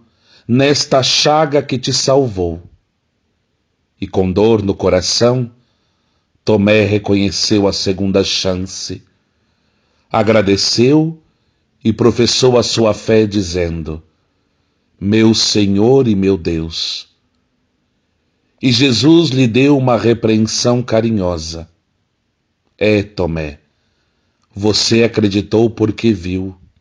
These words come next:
Mas felizes os que um dia acreditarão, mesmo sem terem visto."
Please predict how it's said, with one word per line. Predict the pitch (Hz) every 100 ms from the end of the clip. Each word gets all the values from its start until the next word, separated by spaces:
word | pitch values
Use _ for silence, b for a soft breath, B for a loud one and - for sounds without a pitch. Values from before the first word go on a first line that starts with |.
| _ _ _ _ _ _ _ _ _
Mas | 90 101 98 -
felizes | 95 90 110 123 95 92 82 - - _ _ _ _ _ _
os | 107 104
que | - 127
um | 139 143
dia | 101 107 113 113 123 127 b b b b -
acreditarão, | 127 143 143 120 113 101 147 143 104 95 104 110 110 b b b b b
mesmo | 95 104 127 131 101 101 101
sem | - 98 95
terem | 87 92 92
visto." | 85 90 87 - - 98